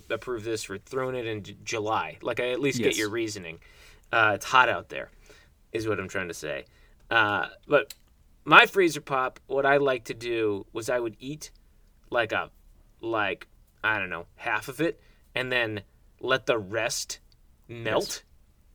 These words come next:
Speaker 2: Yes. Yes.
Speaker 1: and then just drink that stuff.
Speaker 2: Yes, it's how you have to do it. There were days where I would just put a couple in a cup. I would just take 'em out of the packaging and let them melt down.
Speaker 1: Yes.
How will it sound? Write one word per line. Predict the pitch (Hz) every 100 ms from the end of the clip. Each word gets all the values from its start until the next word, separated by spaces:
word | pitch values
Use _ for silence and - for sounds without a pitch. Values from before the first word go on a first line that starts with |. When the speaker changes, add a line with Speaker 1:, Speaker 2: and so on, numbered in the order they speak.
| -
Speaker 2:
Yes. | 98 -
Yes. | - -
Speaker 1:
and | 135
then | 123
just | 110 104 101
drink | - 123 113
that | 95 -
stuff. | - 62 - - - -
Speaker 2:
Yes, | - 117 101 - -
it's | 123
how | 147
you | 123
have | 110
to | 101
do | 98
it. | 92 - - - _
There | 139 127 175
were | 123
days | 110 123 113 95 -
where | 107
I | 107 110
would | 113 98
just | 98 -
put | 110
a |
couple | - 107 110
in | 92
a |
cup. | 90 - 95 - - - -
I |
would | 104
just | 95 -
take | - 107
'em | 110
out |
of | 95
the | 92
packaging | 90 87 104 107 98
and | 92
let | 98 -
them | 95 85
melt | 85 - -
down. | 82 92 110 - -
Speaker 1:
Yes. | 101 82 - -